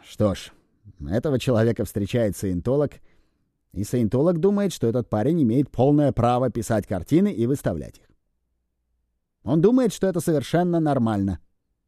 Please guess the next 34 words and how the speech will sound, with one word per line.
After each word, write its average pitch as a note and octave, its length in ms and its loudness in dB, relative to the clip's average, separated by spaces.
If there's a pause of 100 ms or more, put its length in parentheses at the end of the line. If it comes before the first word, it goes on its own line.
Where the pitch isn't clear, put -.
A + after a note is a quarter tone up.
(160)
И F#2 100 -8
он C#3+ 140 -2
начинает D3 400 2
агитировать G#2+ 560 0
этого F#2 240 -4
парня. C3 400 0 (480)
Он G#2+ 160 -4
ходит B2+ 320 2
туда-сюда G#2+ 460 0
по G#2 120 -2
траку G#2 300 -2
его F#2 140 -2
текущей F#2 460 -6
жизни, F3+ 460 2 (400)
но G#2+ 120 2
не A2 180 4
может C#3 440 0
ничего F2+ 400 -6
там F2+ 220 -8
найти. E2 380 -12 (160)
Он A#2+ 180 4
ищет E3 300 2
повсюду B2+ 460 -2
картины, F3+ 460 0
картины D#3 500 -2 (200)
на C3 120 0
траке F#3 280 0
этой B2+ 200 -2
жизни F#3+ 300 2
нет D3+ 220 0
ничего, D#3 440 0
связанного F#3 480 -2
с - 60 -12
картинами. C3 500 -8